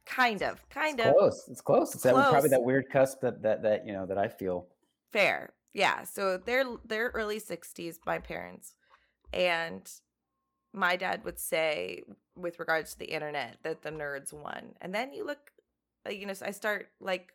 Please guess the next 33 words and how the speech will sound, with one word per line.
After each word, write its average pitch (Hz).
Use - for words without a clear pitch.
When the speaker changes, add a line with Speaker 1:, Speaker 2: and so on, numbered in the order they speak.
Speaker 1:
kinda 196
dissecting 185
what 160
he 156
talks 294
about. -
Like, 220
think 254
about 277
Revenge 190
of 202
the 185
Nerds 170
or 160
all 208
the 208
movies 180
from 170
the -
eighties 160
and 165
late 147
seventies. 156
It 214
really 240
is, 262
like, 175
the 190
jock 175
picking 180
on 160
the 175
nerd. 170